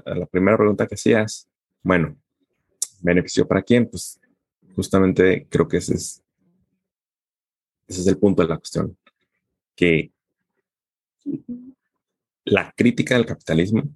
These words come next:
es una crítica que intenta proponer, o por lo menos que va en respuesta hacia que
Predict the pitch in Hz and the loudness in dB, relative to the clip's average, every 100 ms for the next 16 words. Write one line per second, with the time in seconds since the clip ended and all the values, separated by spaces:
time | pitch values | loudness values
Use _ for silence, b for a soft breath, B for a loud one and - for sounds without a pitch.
0 | _ _ _ _ _ _ 98 92 - - | _ _ _ _ _ _ 0 0 -2 -12
1 | _ _ 101 95 92 - 101 - - 98 | _ _ 0 0 0 0 -2 -2 -2 -2
2 | 92 - _ _ _ _ - 87 80 - | -2 -8 _ _ _ _ 0 0 0 -6
3 | _ _ _ _ _ _ _ 104 98 - | _ _ _ _ _ _ _ 0 2 2
4 | 98 117 101 98 - - _ 92 92 85 | 0 2 0 0 -2 -10 _ 0 0 2
5 | 85 95 104 - _ _ _ _ _ _ | 2 2 2 -4 _ _ _ _ _ _
6 | _ - - 87 82 85 92 - - 85 | _ -8 0 2 2 2 0 -2 0 2
7 | 82 82 82 82 - _ _ _ _ _ | 2 0 -2 -6 -12 _ _ _ _ _
8 | - 98 92 87 - 98 104 - 117 135 | -4 -2 0 -2 0 0 0 0 -2 -2
9 | _ _ _ _ _ _ _ _ - 92 | _ _ _ _ _ _ _ _ -6 -6
10 | - - 92 87 85 82 - _ _ _ | -6 -2 2 2 2 -2 -6 _ _ _
11 | _ _ _ - 95 90 85 | _ _ _ 0 2 2 0